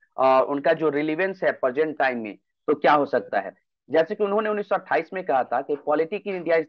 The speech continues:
nothing but theology in action", ठीक है। तो उन्होंने, या recent जो सुप्रीम कोर्ट का अगर हम observation देखें,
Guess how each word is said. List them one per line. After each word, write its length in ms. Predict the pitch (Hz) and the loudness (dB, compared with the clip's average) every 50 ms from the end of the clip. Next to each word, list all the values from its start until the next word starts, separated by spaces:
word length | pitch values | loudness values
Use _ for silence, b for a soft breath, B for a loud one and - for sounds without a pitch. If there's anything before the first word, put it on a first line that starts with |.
| - 156 | -2 -2
nothing 240 | 156 151 - 143 135 | -2 -2 -4 -8 -4
but 160 | 123 135 143 | -2 -2 -2
theology 720 | 139 - _ _ _ - 165 160 156 151 147 151 180 190 - | -2 -6 _ _ _ -6 -4 -2 -2 -2 -2 -4 -8 -8 -6
in 120 | 139 143 - - 123 123 | -6 -6 -4 -4 -6 -8
action", 260 | - - - - 107 90 - _ _ _ _ _ - | -8 -8 -8 -8 -8 -8 -10 _ _ _ _ _ -4
ठीक 140 | 143 - | 0 2
है। 100 | 151 135 - - _ _ _ _ _ _ _ _ _ _ _ _ _ _ _ _ | 2 2 0 -2 _ _ _ _ _ _ _ _ _ _ _ _ _ _ _ _
तो 100 | - 214 | 6 6
उन्होंने, 540 | 220 208 214 226 240 240 240 233 196 156 143 - | 6 6 6 2 4 4 6 6 4 4 2 0
या 220 | 143 147 165 160 | 0 2 2 2
recent 400 | 156 156 165 - - 202 208 185 - - | 2 0 -2 -2 -2 -2 -2 -4 -8 -8
जो 160 | 131 165 165 | -4 -2 -2
सुप्रीम 340 | 151 - - - - 170 175 | -2 -4 -8 -10 -10 -12 -10
कोर्ट 200 | 160 - 165 - | -8 -8 -2 0
का 80 | 160 151 | 2 2
अगर 140 | 151 156 | 2 2
हम 240 | 151 156 160 147 120 - _ _ _ - | 2 0 0 -2 -4 -8 _ _ _ 0
observation 640 | 135 135 127 - 170 147 135 139 135 139 175 165 156 | 0 0 4 2 2 4 4 0 0 0 -2 -2 -2
देखें, 300 | 143 131 107 - 110 | -2 -4 -4 -6 -10